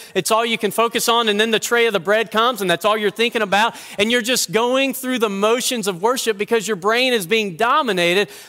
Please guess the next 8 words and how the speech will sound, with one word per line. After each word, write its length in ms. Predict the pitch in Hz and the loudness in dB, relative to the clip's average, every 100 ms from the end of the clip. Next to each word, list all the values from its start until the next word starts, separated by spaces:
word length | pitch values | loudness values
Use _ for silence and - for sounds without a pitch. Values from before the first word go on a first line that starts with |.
| - | -8
by 220 | 185 233 | -2 0
this 260 | 247 247 - | 2 0 0
relationship 1200 | 226 226 220 254 311 - 233 190 - 170 160 202 - - | 0 2 2 2 2 0 0 0 -2 0 2 0 -4 -4
that 220 | 220 220 | -2 0
you're 80 | 254 | -4
being 300 | 214 247 240 | -2 0 0
challenged 600 | - 262 285 311 269 175 | -2 0 2 2 2 -2
with, 300 | 160 170 233 | 0 2 2